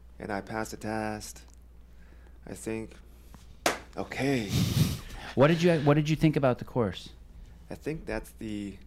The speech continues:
Speaker 1: one of the most brilliant and, um, en-, enjoyable ex-, experiments that I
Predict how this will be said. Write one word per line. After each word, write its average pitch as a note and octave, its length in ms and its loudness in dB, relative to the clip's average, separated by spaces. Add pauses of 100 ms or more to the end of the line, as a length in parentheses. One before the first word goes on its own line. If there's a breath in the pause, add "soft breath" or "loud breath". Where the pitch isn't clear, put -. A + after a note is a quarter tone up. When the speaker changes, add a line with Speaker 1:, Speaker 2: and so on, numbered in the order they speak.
(380)
Speaker 1:
one A2+ 200 2
of A2+ 240 -2
the F#2+ 60 -12
most G#2 600 -6 (1160 soft breath)
brilliant G2+ 800 -4 (180)
and, G2 360 -8
um, F#2+ 500 -10 (220)
en-, G2 380 -12 (300)
enjoyable G#2 840 -6
ex-, - 140 -12 (200)
experiments - 600 -8
that A2 100 -8
I - 40 -8